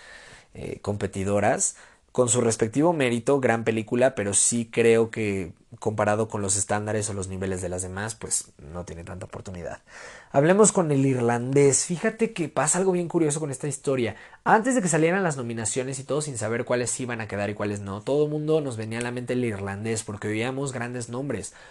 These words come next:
Martin Scorsese en la dirección, Al Pacino, Joe Pesci, eh, también Robert De Niro en las actuaciones y bueno, pues los estándares se iban a full y prácticamente todos asegurábamos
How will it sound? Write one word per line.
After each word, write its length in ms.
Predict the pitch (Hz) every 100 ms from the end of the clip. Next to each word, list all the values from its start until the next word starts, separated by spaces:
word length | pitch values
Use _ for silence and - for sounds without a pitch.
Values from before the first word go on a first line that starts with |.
| -
Martin 360 | 120 117 147 160
Scorsese 440 | - 107 110 123
en 60 | 127
la 60 | 107
dirección, 460 | 95 95 123 123
Al 160 | - 113
Pacino, 520 | 117 113 - 117 117 110
Joe 180 | 117
Pesci, 520 | 113 113 107 110 110 110 - - -
eh, 360 | 110 101 98 92
también 320 | 107 110 113
Robert 300 | 120 117 113
De 80 | 104
Niro 340 | 110 131 131
en 60 | 113
las 120 | 101
actuaciones 560 | 104 101 - 113 127 113
y 40 |
bueno, 320 | 104 101 90
pues 120 | 95
los 140 | 90 95
estándares 460 | - 104 117 117
se 80 | 107
iban 200 | 104 107
a 60 | 98
full 300 | - 139 113 - - -
y 120 | 120
prácticamente 580 | 113 135 135 165 135 131
todos 280 | 139 143 131
asegurábamos 960 | 120 101 104 113 117 139 147 151 165